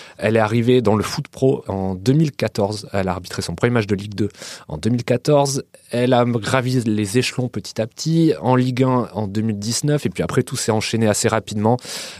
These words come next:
Elle a fait, euh, la Super Coupe d'Europe, euh, la Ligue des Champions, des premiers matchs internationaux de sélection. Elle a aussi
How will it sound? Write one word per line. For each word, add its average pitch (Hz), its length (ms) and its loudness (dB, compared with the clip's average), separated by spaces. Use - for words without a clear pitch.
Elle 98 160 2
a 95 80 4
fait, 101 360 2
euh, 92 160 4
la 92 140 0
Super - 380 -4
Coupe 98 200 -8
d'Europe, 87 640 0
euh, 87 280 2
la 92 120 0
Ligue 107 200 -4
des 107 100 0
Champions, 95 480 -4
des 92 120 -2
premiers 101 200 0
matchs 104 240 0
internationaux 101 640 -2
de 95 100 -2
sélection. 95 540 -4
Elle 90 180 0
a 98 100 4
aussi 127 400 2